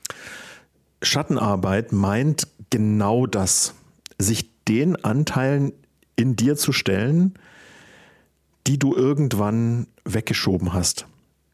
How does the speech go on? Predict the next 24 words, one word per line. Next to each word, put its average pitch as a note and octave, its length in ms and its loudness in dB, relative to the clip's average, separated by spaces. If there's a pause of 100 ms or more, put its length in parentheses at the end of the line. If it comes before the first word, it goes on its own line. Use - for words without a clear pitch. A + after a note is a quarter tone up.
(640)
Zum C#3 160 0
Beispiel, G#2+ 340 0
weil G2+ 140 2
sie G#2 140 0
nicht A2+ 180 0
erwünscht G#2+ 440 0
waren G2 260 0
von F#2+ 200 -2
Dritten A2+ 460 0 (1080)
oder A#2+ 480 0
auch, G#2 240 0
weil G#2 120 2
sie G#2 100 -2
von G2 160 0
dir B2 140 2
nicht A2+ 160 2
erwünscht F#2+ 400 0
waren. G#2+ 220 0
Sie A2+ 160 0
waren F#2 200 2
dir A#2+ 160 0
zum C3 180 -2
Beispiel A#2 460 0
peinlich. G#2+ 760 -4